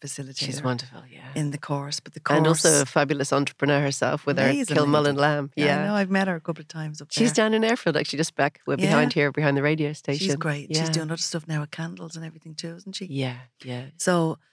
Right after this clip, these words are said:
Speaker 1: the course really, um, it helped me. I came into my own, though, I think, when I did, did the singular part, project.
Speaker 2: Yeah.
Speaker 1: I think I liked being in control.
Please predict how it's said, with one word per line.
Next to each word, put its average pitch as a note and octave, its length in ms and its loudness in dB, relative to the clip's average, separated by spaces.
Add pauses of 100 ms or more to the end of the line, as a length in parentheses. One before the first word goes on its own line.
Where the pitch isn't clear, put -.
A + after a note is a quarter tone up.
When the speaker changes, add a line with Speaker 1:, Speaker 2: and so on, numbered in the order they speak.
(200)
Speaker 1:
the E3 60 -6
course F3 600 0
really, E3 640 -2
um, A#2+ 640 -6 (340)
it F3+ 140 -8
helped E3 360 -2
me. D3+ 400 -2 (120)
I E3 100 0
came F#3+ 220 2
into G3+ 200 2
my F3 180 4
own, D#3+ 160 2
though, E3 80 -4
I E3 80 -4
think, D#3 220 -4
when D#3+ 100 -2
I D#3 60 0
did, D#3 220 -6 (100)
did D#3+ 160 -10
the D#3 80 -12
singular D#3+ 440 -4
part, D3+ 380 -18
project. D#3 560 -12 (140)
Speaker 2:
Yeah. B2+ 200 -4
Speaker 1:
I - 20 -10
think D#3+ 220 -2
I E3 40 2
liked D#3+ 300 0
being D#3 140 -4
in D#3 80 -2
control. F3+ 640 0